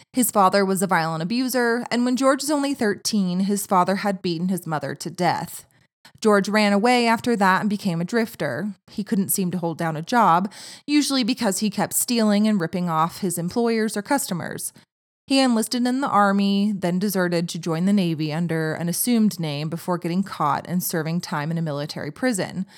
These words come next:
not to mention his stint in the Merchant Marines. Lastly, he told the newspaper that he also went through a string of failed marriages.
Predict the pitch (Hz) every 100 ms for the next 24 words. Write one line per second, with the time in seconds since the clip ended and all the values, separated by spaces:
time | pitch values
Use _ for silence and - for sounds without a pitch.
0 | - - _ _ - 208 190 - 196 170
1 | 165 175 185 160 - 226 226 214 180 180
2 | 147 - 170 170 165 123 90 180 - -
3 | _ _ _ _ 254 254 269 - 254 247
4 | 247 220 240 220 202 208 180 180 170 -
5 | 170 180 165 165 165 156 - 180 202 208
6 | - 208 190 190 - - 196 175 170 -
7 | 190 180 156 165 - 156 156 190 247 262
8 | 240 262 254 208